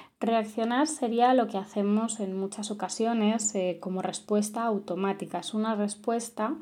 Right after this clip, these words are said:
que no decidimos, ¿no? Sentimos como que ha venido de repente, digo, he dicho esto, he hecho esto, pero no lo he pensado, ¿no?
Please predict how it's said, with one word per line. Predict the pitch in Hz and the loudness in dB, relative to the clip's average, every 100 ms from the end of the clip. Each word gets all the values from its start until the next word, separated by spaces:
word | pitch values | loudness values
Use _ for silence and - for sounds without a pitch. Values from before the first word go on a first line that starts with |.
| - - _ _ | -12 -20 _ _
que | - 214 226 - - - | 0 2 2 -2 -12 -2
no | 220 226 226 - | 0 0 -2 -6
decidimos, | 214 208 202 196 208 185 165 214 | -4 0 2 4 4 4 -2 2
¿no? | 294 | 2
Sentimos | - 202 196 214 233 254 254 | 2 0 2 2 4 2 0
como | - 208 202 190 - | -2 0 2 0 -4
que | 196 185 190 | -4 0 2
ha | 202 | 2
venido | 202 202 208 208 220 302 - - | 4 6 6 8 6 2 -6 -8
de | 185 185 | -4 -4
repente, | 185 208 214 277 285 | 0 2 4 4 4
digo, | 196 180 | 4 4
he | 180 | 2
dicho | 202 208 190 | 0 0 0
esto, | 214 - 269 | 0 2 2
he | 214 | 2
hecho | - 190 | 0 -2
esto, | 208 - | 0 -4
pero | - 180 | -4 -2
no | 180 | 0
lo | 190 | 4
he | 202 | 2
pensado, | 202 175 170 - 190 170 - | 2 -2 2 4 4 2 -2
¿no? | 226 | -6